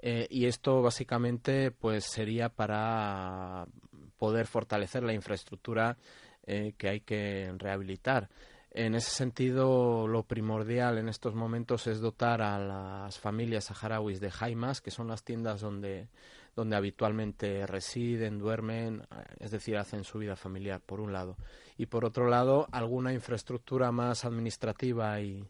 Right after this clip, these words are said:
e institucional, como escuelas, como dispensarios de salud, pues también se ha visto, se han visto dañadas.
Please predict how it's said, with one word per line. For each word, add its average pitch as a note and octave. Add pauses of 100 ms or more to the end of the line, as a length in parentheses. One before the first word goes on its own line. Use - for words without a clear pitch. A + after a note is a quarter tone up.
(120)
e -
institucional, A2
como G2+
escuelas, B2
como G#2
dispensarios G#2+
de G2
salud, C3+ (420)
pues G#2+
también A2
se A#2
ha A2+
visto, A2
se -
han A2
visto A2+
dañadas. F#2+